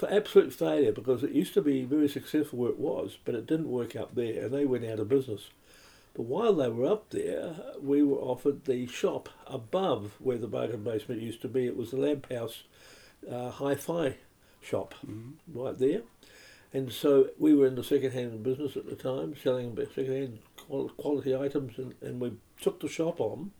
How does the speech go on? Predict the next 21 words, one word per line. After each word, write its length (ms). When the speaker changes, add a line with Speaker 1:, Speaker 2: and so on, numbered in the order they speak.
Speaker 1:
And 120
the 60
guy 420
that 360
was 160
doing 440
the 240
land 360
agent 420
stuff 640
and 200
selling 400
the 80
place 380
off 220
as 200
a, 220
a 60
rental 460
system, 460
um, 640